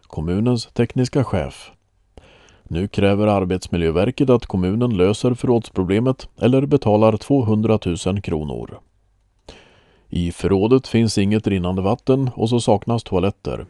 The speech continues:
Det finns inte heller någon matsal där personalen kan sitta och äta sin lunch.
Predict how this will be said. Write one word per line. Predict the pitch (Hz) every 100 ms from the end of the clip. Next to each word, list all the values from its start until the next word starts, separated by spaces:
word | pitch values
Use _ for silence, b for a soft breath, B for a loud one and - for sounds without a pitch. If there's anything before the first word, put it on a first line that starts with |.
| -
Det | 82
finns | 95 92
inte | 82 95 107
heller | 101 107
någon | 107 104 107
matsal | 101 - - 107
där | 117
personalen | 123 139 131 101 110 113
kan | 120
sitta | 113 104 -
och | 110 117
äta | 90 - 104
sin | 120 120
lunch. | 123 65 - -